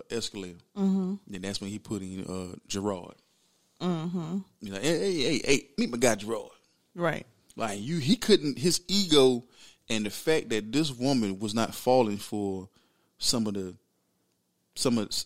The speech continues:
Speaker 1: some of
Speaker 2: tac-
Speaker 1: his, his tactics to where he's like, "I, I ain't trying to hear nothing you saying right now."
Speaker 2: Right.
Speaker 1: You know what I'm saying? "I ain't trying to hear none of that shit. I, listen,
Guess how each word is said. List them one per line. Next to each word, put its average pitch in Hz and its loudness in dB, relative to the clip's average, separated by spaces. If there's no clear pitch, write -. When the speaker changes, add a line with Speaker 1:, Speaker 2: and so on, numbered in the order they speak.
Speaker 1:
some 139 4
of 113 2
Speaker 2:
tac- 202 -4
Speaker 1:
his, 117 -2
his 120 -4
tactics - 2
to 117 -4
where 104 2
he's 120 2
like, 95 0
"I, - -4
I 190 6
ain't 139 6
trying 101 0
to 104 -6
hear 104 0
nothing 147 4
you 147 0
saying 110 6
right 98 4
now." 92 -4
Speaker 2:
Right. 160 -4
Speaker 1:
You 120 2
know 127 6
what 127 6
I'm 123 2
saying? 127 2
"I 135 4
ain't 143 6
trying 113 2
to 107 0
hear 107 0
none 156 4
of 151 0
that 147 0
shit. 135 4
I, 127 2
listen, 113 -2